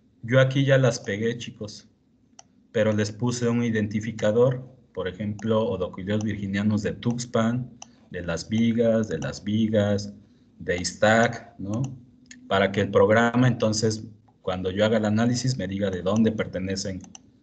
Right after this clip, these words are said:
los individuos, ¿no? Ahí están las secuencias que yo desarrollé, o que desarrollamos en equipo ahí en la facultad.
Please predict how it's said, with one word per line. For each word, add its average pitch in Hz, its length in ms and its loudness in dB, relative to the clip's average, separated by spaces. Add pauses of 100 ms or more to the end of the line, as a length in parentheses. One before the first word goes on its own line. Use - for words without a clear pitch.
(300)
los 92 220 -6
individuos, 120 640 4
¿no? 139 280 0 (600)
Ahí 113 220 4
están 131 260 6
las 131 120 8
secuencias 131 600 4
que 98 200 -4
yo 117 460 6
desarrollé, 104 920 0 (340)
o 87 100 -12
que - 100 -6
desarrollamos 95 760 2
en 98 120 -2
equipo 110 320 -2
ahí 104 120 2
en 107 80 2
la 104 100 -2
facultad. 113 560 2